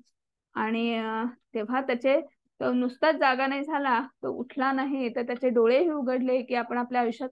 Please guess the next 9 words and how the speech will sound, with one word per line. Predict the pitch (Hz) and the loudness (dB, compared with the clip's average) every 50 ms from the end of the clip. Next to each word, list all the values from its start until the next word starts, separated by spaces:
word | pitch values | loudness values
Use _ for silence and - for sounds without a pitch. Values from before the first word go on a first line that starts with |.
| _ - | _ -2
काय | 226 214 277 | -2 0 0
करून | 269 277 269 247 254 254 247 240 | 0 0 0 0 0 2 0 0
बसलो | 220 233 - - 247 226 | 0 -2 -4 -6 -6 -4
आहे. | 220 220 208 220 - - - _ _ _ _ _ _ _ _ _ _ _ _ - | -4 -6 -8 -8 -10 -12 -16 _ _ _ _ _ _ _ _ _ _ _ _ -6
आणि | 240 233 | -4 -4
त्या | 233 233 233 254 269 | -4 -2 0 0 0
क्षणी | 311 - - 294 269 269 277 | 0 -2 -4 -4 -4 -2 -2
त्याने | 269 254 254 262 254 | -2 0 0 0 0
घरदाराचा, | 240 240 233 233 254 254 262 254 240 240 233 233 247 240 233 226 226 | 0 0 2 2 2 2 2 2 2 2 2 0 0 2 2 2 0